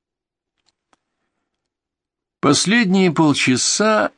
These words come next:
перед выходом из дома я всегда провожу очень беспокойно, потому что не люблю приходить загодя, но терпеть не могу и опаздывать. И сейчас я опять смотрю на часы,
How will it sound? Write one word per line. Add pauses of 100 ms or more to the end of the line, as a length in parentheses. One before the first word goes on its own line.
(160)
перед
выходом
из
дома
я
всегда
провожу
очень
беспокойно, (460)
потому
что (240)
не
люблю
приходить
загодя, (360)
но
терпеть
не
могу
и
опаздывать. (1000)
И
сейчас
я
опять
смотрю
на
часы,